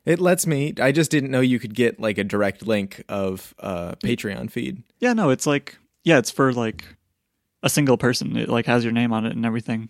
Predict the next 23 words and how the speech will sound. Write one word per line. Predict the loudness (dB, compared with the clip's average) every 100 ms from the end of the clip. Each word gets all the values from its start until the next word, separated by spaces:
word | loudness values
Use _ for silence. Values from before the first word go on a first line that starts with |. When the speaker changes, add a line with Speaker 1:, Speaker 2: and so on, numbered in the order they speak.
| -10
Speaker 1:
Ooh. | -4 -2 0 0 -2 -2 -4 -12 _ _ _ _ _ _ _ _ _ -12
Speaker 2:
So | -2 0
we | 0
can | 0 -2 -6 -8
Speaker 1:
So | 0 2
we | 2
could | 0 -4 -16 _ _ _ -4
Speaker 2:
So | 0
if | 0
you |
start | 2 2
sharing | 4 6 6
it | 2
with | 2
everyone, | 4 4 2 2
we | 0
can | 0 -2
shut | 0 0
your | 0 -2
feed | -2 -6 0
down. | 0 0 -4 -8 _ _ _ _ _
Speaker 1:
Oh. | -6 -2 0 2 0 -2 -6
Speaker 2:
Mm-hmm. | -6